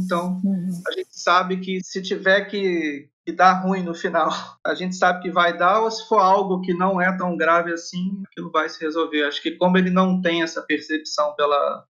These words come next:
Speaker 1: pela idade, pela falta de experiência, tudo pra ele é um problema. A questão da sexualidade também, que ele, que é a primeira vez, é uma vírgula imensa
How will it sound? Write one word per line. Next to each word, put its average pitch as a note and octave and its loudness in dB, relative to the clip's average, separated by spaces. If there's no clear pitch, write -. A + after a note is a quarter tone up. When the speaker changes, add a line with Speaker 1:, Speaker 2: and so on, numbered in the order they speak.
Speaker 1:
pela C#3+ 2
idade, F3+ 0
pela C3+ 2
falta C#3 0
de - -10
experiência, C#3+ -4
tudo F#3 0
pra F3 2
ele E3 -2
é F3 -2
um F3 -6
problema. D#3 -2
A D#3 0
questão F3 -2
da F3+ 0
sexualidade D#3+ 0
também, D#3+ -4
que D#3+ -4
ele, C#3+ -6
que D#3 -4
é D3 0
a C#3+ -2
primeira D#3 -2
vez, D#3 -4
é - -6
uma D3+ 2
vírgula E3 2
imensa F3 2